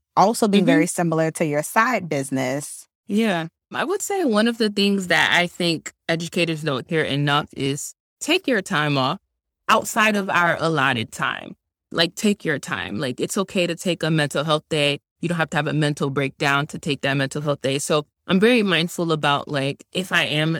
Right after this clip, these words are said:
Speaker 2: ever in a space where I do feel overwhelmed, that I don't feel guilty about taking time off if I need it. So the
Speaker 1: Right.
Speaker 2: other thing I do is, like,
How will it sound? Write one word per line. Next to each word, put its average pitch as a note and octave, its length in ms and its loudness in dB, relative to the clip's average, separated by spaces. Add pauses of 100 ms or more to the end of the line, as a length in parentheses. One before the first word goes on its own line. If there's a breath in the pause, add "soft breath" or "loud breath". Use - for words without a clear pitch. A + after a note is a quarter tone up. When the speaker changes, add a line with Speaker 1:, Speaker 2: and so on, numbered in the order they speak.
Speaker 2:
ever D#3 260 -2
in D3+ 120 -2
a D3+ 60 -4
space D3+ 340 -4
where D3+ 120 2
I C3+ 60 0
do C#3+ 200 -4
feel D3+ 200 0
overwhelmed, C#3 580 0
that C#3 100 -2
I C#3 240 -2
don't D3+ 300 2
feel D#3+ 220 0
guilty D3 500 -4
about D3 420 -2
taking C#3+ 480 -4
time C3 300 -6
off - 200 -6
if - 140 -8
I F#2+ 80 -10
need F#2 180 -8
it. - 160 -12 (280)
So F#3+ 200 -6
the - 80 -2
Speaker 1:
Right. - 80 0
Speaker 2:
other D4 140 2
thing C4 180 4
I F#3+ 120 2
do F3+ 260 -2
is, E3 340 -2 (580 loud breath)
like, E3 280 0